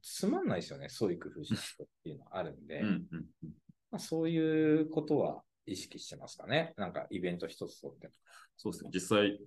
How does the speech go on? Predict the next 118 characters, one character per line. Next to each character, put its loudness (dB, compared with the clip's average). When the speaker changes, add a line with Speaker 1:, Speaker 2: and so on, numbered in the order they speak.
Speaker 2:
効 6
果 2
と 0
し -2
て 2
も、 -2
ま 8
あ、 6
そ 4
の、 2
い 6
わ 10
ゆ 12
る 10
二 8
億 6
円 4
ご 2
出 -4
資 -6
の -4
検 2
討 2
さ -8
せ -6
て 0
く 4
れ -
の 8
イ 6
ベ 8
ン 0
ト 2
を、 4
ま 6
あ、 4
結 8
構 8
ご 12
応 4
募 2
い -2
た -2
だ -2
い -6
た -4
り -6
と -8
か、 -4
ま 6
あ、 6
ち 6
ょ 4
っ 2
と -4
そ 2
の、 4
実 4
際、 4
定 12
量 12
的 6
な 6
数 4
字 8
を 8
出 8
す -4
こ 0
と 4
で 0
み -4
た -4
い -6
な -12
く-、 2
工 4
夫 8
を 4
加 10
え 10
る 4
こ -2
と -2
で、 -2
な 2
ん -2
か -12
効 4
果 -2
も -2
出 -2
た -6
り -8
は -6
し -10
た -8
の -10
で、 -6
な 0
ん 4
か -2
確 2
か -2
に -4
そ 0
れ 4
は 0
お -2
っ -2
し -6
ゃ 0
る -4
通 -8
り -14
だ -20
な -20
っ -20